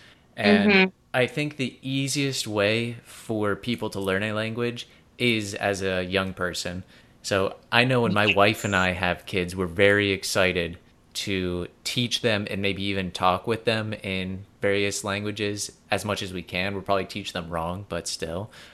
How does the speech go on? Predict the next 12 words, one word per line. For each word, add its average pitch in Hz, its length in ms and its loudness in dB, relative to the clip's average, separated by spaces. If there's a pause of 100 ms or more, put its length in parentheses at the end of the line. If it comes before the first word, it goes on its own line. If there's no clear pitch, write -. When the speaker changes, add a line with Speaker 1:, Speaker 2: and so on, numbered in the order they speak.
(160)
Speaker 1:
at 113 60 -4
least 120 140 2
Speaker 2:
Hey. 226 140 10
Speaker 1:
they'll 95 160 6
know 95 40 4
something 92 460 2
wrong. 87 280 -4 (300)
<laughs> 143 100 4 (200)
Speaker 2:
Yeah. 330 120 0 (600)
<laughs> 330 640 0
I 208 100 8
know. 214 120 8